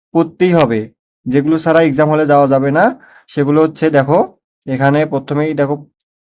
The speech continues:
গ্যাসের গতিশক্তি নির্ণয় এবং অনুসংখ্যা নির্ণয় রিলেটেড যত ম্যাথ আছে করে যাবা। যেমন ধরো, তোমাকে বলতে পারে কোনো গ্যাসের আণবিক ভর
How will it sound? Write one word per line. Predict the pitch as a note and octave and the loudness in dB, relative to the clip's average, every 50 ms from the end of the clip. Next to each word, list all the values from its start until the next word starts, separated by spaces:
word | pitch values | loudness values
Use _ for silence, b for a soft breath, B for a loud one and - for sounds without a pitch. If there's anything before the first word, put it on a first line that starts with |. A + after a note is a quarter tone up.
| _ _ _ _ _ _ _ _ _ _ _ _ - | _ _ _ _ _ _ _ _ _ _ _ _ -12
গ্যাসের | C3+ B2 A#2 C3+ C3+ C3+ - E3+ E3 D#3+ | -10 -4 -2 -2 -2 0 0 -2 -2 -2
গতিশক্তি | C#3+ D3+ D3 D3+ C#3+ D3 D3+ D3+ D3+ - _ - F3 E3+ | -2 -2 -2 -2 -4 -4 -4 -6 -6 -8 _ -4 -2 -2
নির্ণয় | E3 D#3+ D#3 D#3 D#3+ E3 E3+ | -2 -2 0 0 2 2 2
এবং | E3 D#3+ D#3 E3 E3 C#3+ D#3 | 2 0 -2 -2 -4 -4 -6
অনুসংখ্যা | D#3 D#3 D#3 D3 D3 - D3+ D3 C#3 D3+ | -6 -6 -6 -6 -4 -4 -2 0 0 0
নির্ণয় | D3+ D3+ D3+ D3+ D3+ D#3 D#3 | 0 0 0 -2 0 0 0
রিলেটেড | D3 C#3+ C#3 C#3+ C3+ D3+ E3+ D#3+ | 0 -2 -2 -2 -2 -4 -4 -4
যত | - C#3+ C#3 C3+ | -2 -4 -4 -2
ম্যাথ | C#3 C#3 C3+ C3+ C3+ | -2 -2 -2 -2 -2
আছে | C#3+ C3 - E3+ F#3+ A3+ | -4 -4 -2 -2 -2 -2
করে | - - - C#3+ C3+ A#2+ | -2 -2 -2 0 0 0
যাবা। | A#2+ A2+ A2 - - - _ _ _ _ _ _ _ - | -2 -2 -4 -6 -10 -12 _ _ _ _ _ _ _ -12
যেমন | B2+ - C#3+ C#3 D3+ D#3+ D#3 | -8 -4 -4 -2 -2 0 0
ধরো, | D3+ D3+ D#3+ E3+ F3+ F#3 F3+ - _ | 2 2 2 2 2 0 -4 -8 _
তোমাকে | D3 C#3 D3 D3 C#3+ C3+ | -2 0 0 0 0 0
বলতে | D3 D3 C#3+ C#3 D3+ | 0 0 0 0 -2
পারে | D3 D3 C#3+ D3+ E3 F3 F3+ - _ _ _ _ _ _ _ _ _ _ _ _ _ _ _ _ | -2 0 0 0 -2 -2 -4 -8 _ _ _ _ _ _ _ _ _ _ _ _ _ _ _ _
কোনো | C#3 C#3 D3 D#3 E3 E3 | -6 -4 -2 0 0 0
গ্যাসের | D3 D3+ D3 C#3+ D3 E3 E3+ E3+ | 0 0 0 0 0 -2 -2 -2
আণবিক | C#3+ - - C#3+ C#3 C#3 C#3+ D#3 D#3+ D3+ C#3 | -2 -4 -4 -4 -4 -2 0 0 -2 -2 0
ভর | C#3+ D3+ D#3+ E3+ F#3 G3+ | 2 2 4 4 2 2